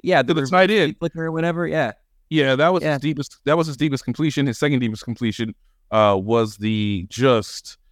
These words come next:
Speaker 2: I mean, Seth's put it on Twitter, you should go look at it, just the absolute dart, uh, over, over the linebacker's head. Uh, unbelievable throw. And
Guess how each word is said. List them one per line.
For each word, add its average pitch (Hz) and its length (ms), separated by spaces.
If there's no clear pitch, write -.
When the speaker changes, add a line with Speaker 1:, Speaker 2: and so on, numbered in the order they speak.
Speaker 2:
I 95 60
mean, 98 100
Seth's 120 240
put 120 160
it 107 60
on 101 120
Twitter, 110 300
you 101 80
should - 140
go 95 100
look 113 240
at 104 160
it, 92 120
just - 280
the 104 240
absolute 117 1160
dart, 269 340
uh, 143 320
over, 147 380
over 143 220
the 131 100
linebacker's 127 600
head. 143 340
Uh, 110 640
unbelievable 135 600
throw. 120 380
And 147 560